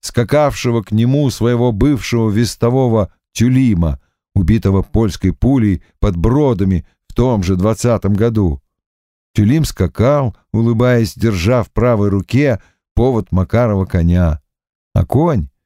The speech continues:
всё такой же белоногий и сухоголовый, шёл заводным, высоко и гордо неся голову,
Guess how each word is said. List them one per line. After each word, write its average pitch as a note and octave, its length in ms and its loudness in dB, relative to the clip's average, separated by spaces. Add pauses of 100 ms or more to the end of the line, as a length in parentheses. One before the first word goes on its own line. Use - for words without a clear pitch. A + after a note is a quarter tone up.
(400)
всё D#3+ 240 -2
такой C#3+ 460 -2
же G#2+ 160 0
белоногий G2 880 0
и - 20 0
сухоголовый, G#2 1080 0 (400)
шёл B2+ 280 0
заводным, G#2+ 880 0 (220)
высоко F#2+ 500 0
и G#2+ 60 0
гордо G#2+ 500 0
неся G#2 360 0
голову, G#2 720 0